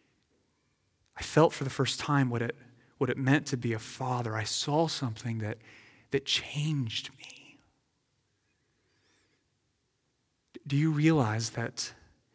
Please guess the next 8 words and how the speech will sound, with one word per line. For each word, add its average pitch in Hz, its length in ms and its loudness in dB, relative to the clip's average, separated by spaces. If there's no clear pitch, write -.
there's 117 260 4
no 127 320 4
change 143 480 2
in 120 80 -4
the 113 80 -4
world 110 640 -6
more 131 180 0
significant 139 960 -4